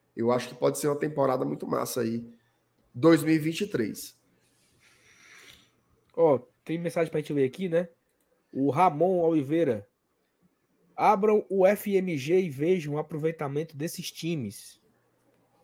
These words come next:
Speaker 2: Aqueles lá que a gente tava vendo, era
Speaker 1: Como é?
Speaker 2: do
Speaker 1: Ah, sim,
Speaker 2: Ó.
Speaker 1: os concorrentes, os concorrentes diretos, né?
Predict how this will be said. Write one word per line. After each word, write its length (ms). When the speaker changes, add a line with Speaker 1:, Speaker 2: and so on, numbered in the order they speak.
Speaker 2:
Aqueles 380
lá 120
que 100
a 20
gente 80
tava 180
vendo, 240
era 180
Speaker 1:
Como 240
é? 20
Speaker 2:
do 400
Speaker 1:
Ah, 180
sim, 280
Speaker 2:
Ó. 100
Speaker 1:
os 120
concorrentes, 500
os 100
concorrentes 420
diretos, 380
né? 140